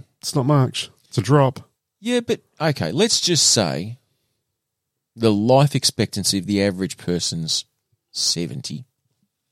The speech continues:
Speaker 2: I think it's seventy-two for men.
Speaker 1: Okay.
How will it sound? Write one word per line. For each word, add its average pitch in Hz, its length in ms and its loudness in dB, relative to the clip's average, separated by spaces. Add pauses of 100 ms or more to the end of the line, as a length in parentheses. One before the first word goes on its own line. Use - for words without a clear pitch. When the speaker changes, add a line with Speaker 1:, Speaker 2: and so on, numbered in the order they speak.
(240)
Speaker 2:
I 107 80 -8
think 92 200 -4
it's 85 100 -4
seventy-two 82 680 -2
for - 140 -8
men. 90 300 -6 (1900)
Speaker 1:
Okay. 110 260 2